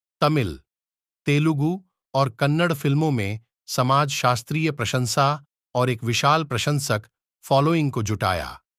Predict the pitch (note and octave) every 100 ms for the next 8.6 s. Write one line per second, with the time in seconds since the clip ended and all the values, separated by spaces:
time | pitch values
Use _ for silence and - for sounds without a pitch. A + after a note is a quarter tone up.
0 | - D3 G3 B3 G#3 F3 F3+ F#3 D#3+ D3
1 | D3 D#3 A2+ - _ _ _ _ _ D#3+
2 | E3 G3 E3+ F3+ D#3+ D#3 D3+ _ _ -
3 | D3+ G3+ F#3 A#3 C#3+ D3+ D#3+ E3 C#3+ B2+
4 | C#3+ B2 A2 G2+ F#2 F#2+ C#2 - _ _
5 | _ _ - B2 C#3 A#2+ A#2 C3 E3+ D#3
6 | E3 D#3+ C#3+ _ - E3+ E3 B2 C#3 G3
7 | F#3+ C3+ A#2+ D3+ A2+ A2 A2 B2 C#3+ C3+
8 | A2+ G#2 - A#2 F2+